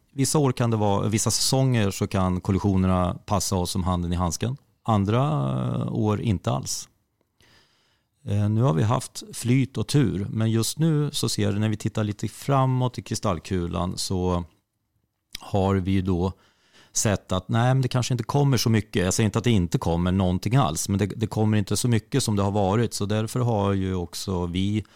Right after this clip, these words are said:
försökt att vara lite smarta, att jobba med kanske en, en, en, eh, vad ska man säga, en uppsättning som vi känner fungerar bra utav,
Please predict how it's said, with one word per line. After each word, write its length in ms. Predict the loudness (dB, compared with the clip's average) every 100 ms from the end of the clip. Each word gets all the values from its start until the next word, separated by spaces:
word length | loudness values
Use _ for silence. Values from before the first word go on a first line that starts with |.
| -20 -20 -20 -2
försökt 520 | 0 2 2 2 0
att 60 |
vara 80 | 0
lite 200 | 0 -2
smarta, 640 | -2 0 0 -2 -4 -2
att 260 | -2 -2 0
jobba 420 | 2 2 0 0
med 580 | 2 2 0 -4 -10 -16
kanske 340 | -4 -2 0 -2
en, 160 | -2 -2
en, 380 | -2 -2 -2
en, 440 | -4 -6 -4 -4 -4
eh, 160 | -6
vad 140 | -8 -8
ska 100 | -10
man 60 |
säga, 180 | -8 -8 -6
en 220 | -6 -6 -4
uppsättning 1000 | -2 -2 -4 -2 0 -2 _ -2 0 0
som 180 | -2 -2
vi 100 | -2
känner 380 | 0 -2 0 -4
fungerar 440 | -4 -2 -2 -2
bra 420 | -2 0 0 -2
utav, 520 | -6 -4 -2 -2 -4